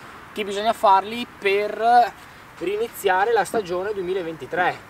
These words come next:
Diciamo che se compri un motocoltivatore del genere, quindi un motocoltivatore classificato come trattore a due ruote, lo usi durante tutte e quattro le stagioni, per le trinciature, per le fresature,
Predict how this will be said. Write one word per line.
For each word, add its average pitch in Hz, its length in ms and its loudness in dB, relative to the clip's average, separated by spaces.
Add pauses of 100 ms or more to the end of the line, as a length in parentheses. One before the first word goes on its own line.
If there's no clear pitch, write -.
Diciamo 226 320 2
che 262 80 -4
se 226 120 -8
compri 190 280 -6
un 190 60 -2
motocoltivatore 214 720 -2
del 208 160 -8
genere, 190 440 -4
quindi 185 480 -6 (680)
un 185 340 -4
motocoltivatore 196 720 -2
classificato 202 680 -4
come 165 300 -6
trattore 190 480 0
a - 20 0
due 196 140 -4
ruote, 202 420 0
lo 196 120 -4
usi 180 440 -8
durante 151 720 -2 (160)
tutte 175 280 -12
e 170 60 -10
quattro 147 300 -6
le 143 80 -10
stagioni, 120 500 -8 (320)
per 147 180 -4
le 147 140 -4
trinciature, 151 580 -6
per 151 140 -6
le 143 60 -4
fresature, 185 640 -8